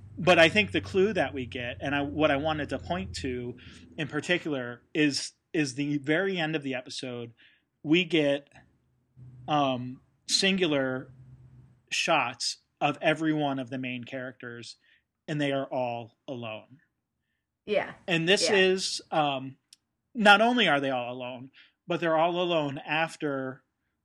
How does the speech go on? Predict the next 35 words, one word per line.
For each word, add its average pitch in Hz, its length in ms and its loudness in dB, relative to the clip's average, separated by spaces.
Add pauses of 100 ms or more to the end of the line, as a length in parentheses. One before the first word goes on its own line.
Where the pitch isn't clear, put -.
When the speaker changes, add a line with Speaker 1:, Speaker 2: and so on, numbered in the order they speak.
Speaker 1:
the, 160 220 0
the 147 100 -2
three 185 300 -2
main 175 320 2
couples. 127 480 -6
So 143 60 -4
you 131 120 -2
got 135 200 -6
Buffy 143 240 0
and 151 100 -2
Angel, 127 640 -6 (200)
um, 123 340 -4 (400)
Xander 135 540 0
and, 135 260 -4
and 135 160 -2
Cordelia, 127 680 -2
and 131 140 -4
Willow 135 260 -4
and 127 100 -8
Oz. 120 500 -6 (460)
In 165 120 0
all 170 220 8
three 180 240 4
of 170 100 2
those 151 240 2
instances, 127 840 -8 (840)
one 156 360 6
of 139 180 2
the 143 100 0
partners 131 800 -6
has 139 220 0
left - 460 -8 (140)
the 139 160 -2
other 113 380 -8 (240)
in, 127 400 -2